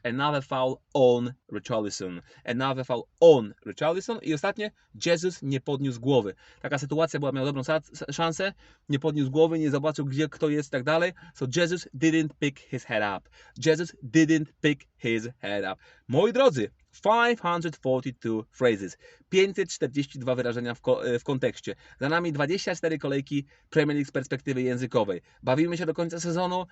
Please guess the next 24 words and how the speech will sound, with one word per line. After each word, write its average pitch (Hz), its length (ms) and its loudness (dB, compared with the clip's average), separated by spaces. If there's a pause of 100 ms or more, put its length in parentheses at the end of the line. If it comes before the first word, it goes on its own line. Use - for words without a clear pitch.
(240)
Niesamowita 170 560 0
wiedza. 175 320 0 (220)
Jak 139 260 -2
zawsze 165 300 -2
przypominam, 170 480 -4 (160)
step 175 300 -2
by 170 180 0
step. 180 300 -2 (280)
Pod 175 200 6
tym 170 140 -2
filmikiem 165 480 -4
jest 160 200 -2 (220)
link 160 280 0
do 156 100 0
mojej 160 200 0
strony 170 280 -2
w 147 40 -2
w 170 300 0
w - 20 -2
cornelpaszkiewicz 165 760 -2
p 165 120 -2
l, 170 220 0
gdzie 147 160 -2
mamy 156 340 -2